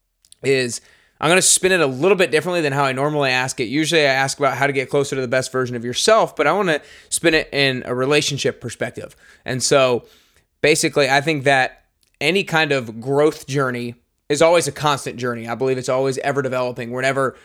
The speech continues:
perfect by ourselves. We're never perfect as a relationship. And I also believe that it, there, it's a unique journey. I think that everybody, the way that they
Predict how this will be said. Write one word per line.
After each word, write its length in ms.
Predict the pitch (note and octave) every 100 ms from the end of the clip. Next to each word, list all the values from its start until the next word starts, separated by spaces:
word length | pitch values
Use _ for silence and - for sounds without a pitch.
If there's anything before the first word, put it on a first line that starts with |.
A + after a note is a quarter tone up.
| _ _
perfect 420 | F3 D#3+ D#3 -
by 180 | C#3 C3
ourselves. 520 | B2+ - F3+ E3+ D#3+
We're 60 | C#3+
never 200 | C#3 C3
perfect 320 | - C#3 C3
as 120 | C3
a 40 | B2
relationship. 800 | B2 C#3 D#3 D3 C3 D3 D#3+ - - -
And 80 | C3
I 60 | D3
also 240 | D#3+ E3
believe 300 | D3 D3 C#3
that 320 | C3+ C3 - -
it, 280 | B2 A#2 B2+
there, 280 | C3 A#2+ -
it's 100 | -
a 60 | C3
unique 500 | C3+ C3+ D3+ - -
journey. 380 | B2 - G#2 -
I 80 | A#2+
think 220 | C3 B2+
that 180 | B2 -
everybody, 560 | A#2+ B2+ B2 B2 A#2+ - _ _ _ _
the 80 | -
way 200 | B2+ C3+
that 220 | B2+ G#2+
they 400 | A2+ B2+ B2 A#2